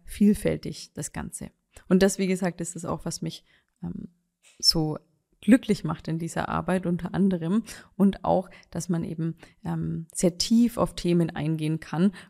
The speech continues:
weil wenn du einen Podcast starten willst oder eben auch langfristig dranbleiben willst, dann gehört da vor allem auch, mh, neben der Ausdauer Mut dazu, sich zu zeigen und, ähm, da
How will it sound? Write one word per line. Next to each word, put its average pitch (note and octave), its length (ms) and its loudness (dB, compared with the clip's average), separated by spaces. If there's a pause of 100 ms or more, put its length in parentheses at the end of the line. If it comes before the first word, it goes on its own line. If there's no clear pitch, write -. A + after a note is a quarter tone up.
weil F3 400 2 (160)
wenn E3+ 160 2
du F3 60 0
einen D#3+ 120 0
Podcast - 480 -6
starten A3 440 -4
willst A3 260 -4
oder E3 160 -2
eben - 180 -6
auch - 160 -4
langfristig F#3+ 680 0
dranbleiben E3 600 0
willst, F3+ 320 -2 (280)
dann E3 180 0
gehört E3 360 -4
da E3+ 120 0
vor - 220 -8
allem D#3+ 280 -4
auch, D#3 320 -6 (420)
mh, D#3+ 440 -2 (540)
neben F3+ 260 2
der E3 180 0
Ausdauer E3+ 720 0 (240)
Mut G3 560 2
dazu, A3+ 640 -2 (100)
sich - 280 -4
zu - 100 -4
zeigen G#3+ 680 -2 (340)
und, E3+ 440 0
ähm, E3+ 400 -2
da E3+ 480 -4